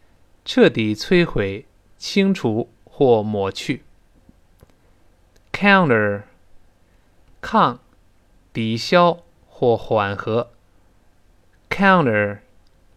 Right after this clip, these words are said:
抗，抵消或缓和。Irritation，炎症，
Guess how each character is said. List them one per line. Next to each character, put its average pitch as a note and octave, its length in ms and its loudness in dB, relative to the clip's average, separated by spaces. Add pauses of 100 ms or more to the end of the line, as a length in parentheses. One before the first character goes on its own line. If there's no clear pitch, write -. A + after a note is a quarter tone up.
(560)
抗， D#3 380 2 (720)
抵 A2+ 200 -2
消 E3 440 2 (260)
或 A2+ 400 2
缓 G2+ 400 -4
和。 A2+ 320 -6 (1800)
Irritation， D#3+ 1160 0 (920)
炎 A#2+ 340 -2
症， - 260 0